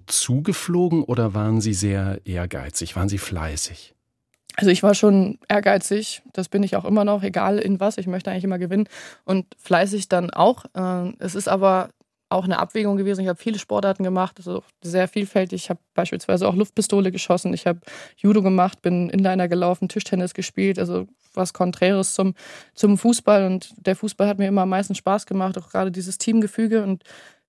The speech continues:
Speaker 2: ja, so hat man sich dann da langgehangelt und hochgearbeitet. Und ich hatte meistens auch mehr als eine Mannschaft, in der ich unter der Woche gespielt habe.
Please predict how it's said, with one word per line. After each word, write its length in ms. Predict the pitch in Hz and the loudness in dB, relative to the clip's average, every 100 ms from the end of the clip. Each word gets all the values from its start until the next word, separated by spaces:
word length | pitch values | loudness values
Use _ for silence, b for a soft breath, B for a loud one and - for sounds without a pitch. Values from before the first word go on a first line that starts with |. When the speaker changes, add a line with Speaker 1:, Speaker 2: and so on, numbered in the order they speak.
| - | 2
Speaker 2:
ja, 220 | 254 180 180 | 2 2 -4
so 180 | 190 196 | -6 -4
hat 140 | 196 | -2
man 140 | 208 202 | -2 -2
sich 160 | 214 | -2
dann 440 | - 202 196 196 196 - - | 2 2 2 0 -4 -14 -2
da 500 | 202 196 196 196 - - - | 2 4 4 0 -4 -12 -6
langgehangelt 640 | 185 202 214 208 202 196 | -2 0 0 0 -2 -2
und 140 | 196 | -4
hochgearbeitet. 640 | 185 220 - 185 180 180 185 | -4 -2 -2 -2 -2 -4 -4
Und 140 | 190 | -6
ich 100 | 170 | -6
hatte 300 | 190 208 214 - _ | -6 -4 -8 -12 _
meistens 480 | 190 190 - 220 - | -2 -2 -2 -2 0
auch 160 | 196 | 0
mehr 180 | 180 196 | 0 0
als 140 | 202 - | 0 -2
eine 180 | 190 | -2
Mannschaft, 500 | 185 190 220 214 - | 0 -2 -2 -4 -4
in 100 | 202 | -2
der 140 | 190 196 | 0 0
ich 100 | 196 | 0
unter 160 | 190 | -2
der 120 | 185 185 | -2 -2
Woche 200 | 196 190 | -2 -4
gespielt 420 | 175 - 220 240 | -6 -2 -2 0
habe. 160 | 247 | -2